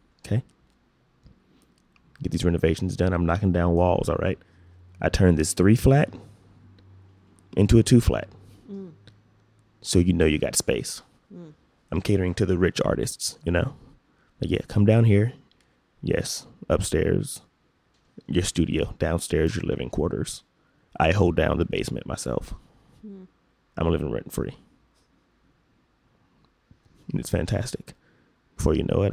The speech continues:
Speaker 1: I, uh, I, I do reconnect with language. And I go out to Union Square. And now I'm starting to spit my rhymes, as it were. Uh, but I'm not a rapper. I've never claimed to be.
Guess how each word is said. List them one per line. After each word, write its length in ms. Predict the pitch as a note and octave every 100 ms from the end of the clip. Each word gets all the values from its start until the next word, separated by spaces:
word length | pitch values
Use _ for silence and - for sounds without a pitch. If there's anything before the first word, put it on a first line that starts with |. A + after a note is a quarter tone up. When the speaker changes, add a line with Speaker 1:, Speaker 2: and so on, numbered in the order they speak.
| -
Speaker 1:
I, 120 | G1+
uh, 360 | G1+ G1+ - - - - -
I, 220 | E2+ -
I 40 | D#2+
do 200 | E2+ E2+
reconnect 480 | E2 - F2 F2
with 120 | - F2
language. 460 | F2 F2 - - _ _ _ _ _ _ _ _ _ - -
And 160 | -
I 300 | - - - - _ _ - - - - - - -
go 160 | G#1+ -
out 180 | - -
to 160 | F#2
Union 260 | F2 F2 E2+
Square. 440 | - G2+ A2 C#3+ _ _ - - - _ _ _ _ _ -
And 120 | F2+
now 120 | D#2+
I'm 200 | - -
starting 240 | - E2 E2+
to 220 | B1 C#3 - -
spit 360 | - - F#2+ -
my 160 | F2 F2
rhymes, 760 | E2+ E2+ F2 F#2 G2+ - C3
as 180 | F2+ F#2+
it 60 |
were. 300 | - E2 F#2+ F#2
Uh, 140 | F2
but 100 | F2+
I'm 80 | F#2
not 120 | G#2
a 40 | G#2+
rapper. 400 | G2+ G#2 A#2+ - _ _ _ _ _ D#3+ E3
I've 260 | - E2 D#2+
never 180 | E2 -
claimed 260 | - F2 F2
to 40 |
be. 320 | E2+ G#2 D3